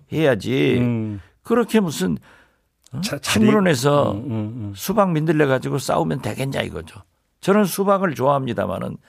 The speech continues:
Speaker 1: 그건 아니죠.
Speaker 2: 음.
Speaker 1: 그러나 또 보세요. 오늘 아침에 보면은 그렇게 어려움 속에서도 우리 축구팀이 사 대 빵으로 이기고 또 그런가 하면은 화물연대
Speaker 2: 사 대 일입니다.
Speaker 1: 사 대 일.
Speaker 2: 음.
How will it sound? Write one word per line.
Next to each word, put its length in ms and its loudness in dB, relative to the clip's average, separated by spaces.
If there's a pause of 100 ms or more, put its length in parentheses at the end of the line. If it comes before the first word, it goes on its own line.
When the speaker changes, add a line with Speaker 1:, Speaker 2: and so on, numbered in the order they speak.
(220)
Speaker 1:
그건 300 0
아니죠. 560 -6
Speaker 2:
음. 360 -4 (460)
Speaker 1:
그러나 540 0 (400)
또 100 -2
보세요. 460 -6 (420)
오늘 320 -6
아침에 340 -6
보면은 460 -6 (380)
그렇게 340 0
어려움 420 4
속에서도 640 -4 (1120)
우리 220 -4
축구팀이 600 -6
사 240 -10
대 100 -6
빵으로 420 -6
이기고 440 -6 (880)
또 120 -2
그런가 360 0
하면은 380 -4 (360)
화물연대 640 2 (140)
Speaker 2:
사 220 -6
대 120 -4
일입니다. 500 -6 (220)
Speaker 1:
사 200 2
대 140 2
일. 240 0
Speaker 2:
음. 140 -10